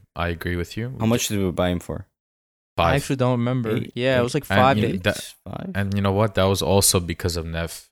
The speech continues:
Speaker 1: and, uh, Erdem Timur at the time.
Speaker 2: Mm.
Speaker 1: Yeah. Yeah, you're not gonna
Speaker 2: Well,
Speaker 1: get
Speaker 2: true,
Speaker 1: that
Speaker 2: true,
Speaker 1: five mil
Speaker 2: true.
Speaker 1: back, that's for sure. But I think while he has value, sell him, because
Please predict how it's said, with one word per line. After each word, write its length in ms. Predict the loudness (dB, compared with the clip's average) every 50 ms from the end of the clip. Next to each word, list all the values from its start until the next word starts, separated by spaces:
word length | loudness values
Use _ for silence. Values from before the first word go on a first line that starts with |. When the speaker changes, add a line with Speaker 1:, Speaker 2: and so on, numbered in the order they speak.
| _ -10
Speaker 1:
and, 260 | -8 -8 -8 -8 -8
uh, 440 | -6 -6 -4 -4 -4 -4 -6 -6 -6
Erdem 340 | -6 -8 -6 -6 -8 -10 -10
Timur 280 | -12 -12 -10 -10 -10 -12 -14
at 120 | -14 -14 -14
the 60 | -14
time. 340 | -14 -12 -10 -10 -10 -12 -14 _ _ _ _ _ _ _ -6 -4
Speaker 2:
Mm. 380 | -2 0 0 0 -2 -4 -8 -10 _ _ _ _ -14
Speaker 1:
Yeah. 180 | -14 -12 -14 -14 _ _ _ _ _ _ _ _ _ _ _ _ _ _ -6
Yeah, 300 | -4 -4 -4 -4 -6 -4
you're 100 | -2 0
not 120 | 0 0
gonna 80 | 0 0
Speaker 2:
Well, 40 |
Speaker 1:
get 120 | 2 2 2 4
Speaker 2:
true, 60 | 4
Speaker 1:
that 60 | 2 2
Speaker 2:
true, 120 | 2 2 2
Speaker 1:
five 100 | 2 2
mil 120 | -2 -2
Speaker 2:
true. 80 | -2 0
Speaker 1:
back, 340 | 0 0 0 -2 -4 -12 -12 -8
that's 180 | -6 -6 -6 -8
for 100 | -10 -12
sure. 380 | -10 -8 -6 -6 -6 -6 -8 -6
But 300 | -4 -4 -4 -4 -6 -8
I 80 | -8
think 420 | -8 -8 -10 -12 -12 -14 -20 -20 -20 _ _ _ _ _ _ _ _ _ _ _ _ _ _ _
while 220 | -2 0 0 2 2
he 120 | 2 2
has 200 | 2 0 0 -2
value, 560 | -2 -2 -2 0 0 -2 -2 -4 -6 -8 -10 -8
sell 320 | -6 -4 -4 -2 -2 -4
him, 140 | -4 -8 -10 _ _ _
because 480 | -14 -14 -12 -8 -8 -6 -6 -6 -8